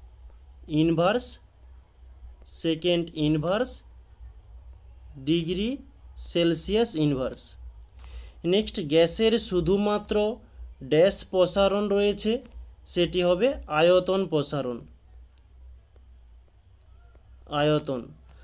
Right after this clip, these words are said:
পরবর্তী তেরো দাগের প্রশ্ন, একটি আদর্শ পরিবাহীর তাপ পরিবাহিতাঙ্কের মান কত? সেটি হয়ে যাবে অসীম।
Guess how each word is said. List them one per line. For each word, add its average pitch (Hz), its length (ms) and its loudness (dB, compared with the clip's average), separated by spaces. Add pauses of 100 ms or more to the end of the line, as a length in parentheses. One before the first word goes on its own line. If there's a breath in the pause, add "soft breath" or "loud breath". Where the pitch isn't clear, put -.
(320 loud breath)
পরবর্তী 190 600 2 (120)
তেরো 165 240 4 (120)
দাগের 190 280 2 (100)
প্রশ্ন, 196 280 0 (720 loud breath)
একটি 165 280 -4 (320)
আদর্শ 175 400 2 (280)
পরিবাহীর 180 680 2 (160)
তাপ 160 200 2 (160)
পরিবাহিতাঙ্কের 190 1080 0 (140)
মান 160 200 0 (140)
কত? 190 200 -2 (640 loud breath)
সেটি 160 340 0
হয়ে 175 200 2
যাবে 196 180 0 (280)
অসীম। 160 360 2